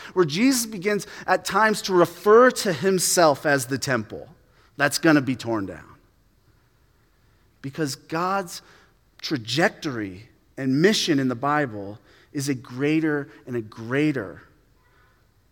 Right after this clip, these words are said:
amount of his presence in the world. And so the temple, as beautiful as, as awesome as it is, it's, it, it's not as good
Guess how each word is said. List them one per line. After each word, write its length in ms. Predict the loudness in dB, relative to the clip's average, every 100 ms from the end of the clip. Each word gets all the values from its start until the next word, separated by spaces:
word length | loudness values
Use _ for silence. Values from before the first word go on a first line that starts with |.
| _ -6
amount 840 | -4 -2 0 0 0 -8 -16 -18 _
of 140 | -16
his 200 | -10 -10
presence 560 | -10 -10 -8 -8 -10 -12
in 60 | -12
the 80 |
world. 260 | -12 -14 -18 _ _ _ _ _ _ _ _ _ _ _ _ _ -8
And 80 | -4
so 120 | -2
the 80 | -2
temple, 400 | 0 -2 0 0
as 120 | 0
beautiful 360 | -4 -4 0
as, 240 | 0 0 -4 -10 -6
as 160 | -6 -2
awesome 540 | 2 2 2 0 0 -2 -10
as 240 | -4 -4 -2
it 100 | 0
is, 300 | 2 0 -4 -14
it's, 280 | -8 -6 -6 -12 _ -8
it, 120 | -6
it's 240 | -6 -6 -4
not 320 | -2 0 0
as 140 | -2
good 400 | -2 0 2 0